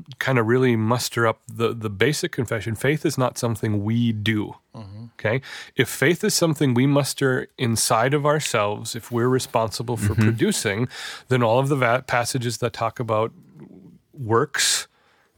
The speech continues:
Speaker 1: and that we are saved apart from the works of the law are contradictory, because if we are supplying the faith,
Speaker 3: Mm-hmm.
Speaker 1: then we are supplying the thing that saves us.
Speaker 3: Right.
Speaker 1: So it can't be that.
Speaker 3: Is this where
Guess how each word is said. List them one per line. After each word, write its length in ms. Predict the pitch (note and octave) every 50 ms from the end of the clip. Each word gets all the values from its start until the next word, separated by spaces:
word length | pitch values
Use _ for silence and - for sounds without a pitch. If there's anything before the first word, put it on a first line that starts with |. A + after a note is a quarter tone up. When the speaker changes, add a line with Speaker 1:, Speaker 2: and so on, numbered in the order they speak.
| _ -
Speaker 1:
and 440 | A#2+ A2 G#2+ G#2+ G#2+ G#2 A2+ A#2+ A2+
that 140 | A2+ A2 G#2+
we 100 | A2+ A2
are 60 | G#2
saved 280 | - - A#2+ A2+ G#2+
apart 260 | G#2+ - - D3+ - -
from 120 | - C#3+
the 80 | B2+ A2+
works 220 | A2 G#2+ - -
of 40 | A2+
the 80 | A2
law 320 | G#2+ G#2 G2+ G2 G2+ A2 A2+ - - - - -
are 100 | B2 A#2
contradictory, 760 | - - B2+ A#2+ G#2+ - B2 A2 F3+ - - - A#2+ A2 G#2+
because 300 | G#2 A2 - - A2 G2
if 180 | A#2 G#2+ - -
we 240 | A#2 B2+ C#3+ E3+ F#3+
are 100 | G3 F3
supplying 640 | - - F3 - - - C#3 B2+ C3 C3+ C3 B2+
the 80 | A#2+ A#2
faith, 600 | - - - A3+ C#3+ F#2+ A2+ C3+ - - - -
Speaker 3:
Mm-hmm. 220 | - G#2 G2 C3 E3+ - _ _ _ -
Speaker 1:
then 160 | A#2+ A2 A2
we 140 | A2+ B2 C3+
are 80 | C#3+
supplying 640 | C3+ - - B2+ - B2+ A#2 A2 A2+ A#2 A2+ A2+ G#2
the 100 | A2 A#2
thing 520 | G#2+ - - - - F3 D3 B2 A#2+ A#2+ A#2
that 200 | A2+ G#2+ - -
saves 340 | - - D3 C3 A2+ G#2+ G#2
us. 400 | - - - - - - - -
Speaker 3:
Right. 220 | A2 G2+ G2 - _ - - - - -
Speaker 1:
So 200 | - - - A#2+
it 80 | A2+ G#2
can't 280 | - - C3 C#3+ - E3+
be 120 | D3+ D#3+ D3+
that. 420 | C3+ A#2+ G2 F#2 G2 B2+ - - - - - - -
Speaker 3:
Is 140 | - B2+ A#2+ B2+
this 180 | D#3 - -
where 320 | C3 B2 A2+ A2 G#2 G2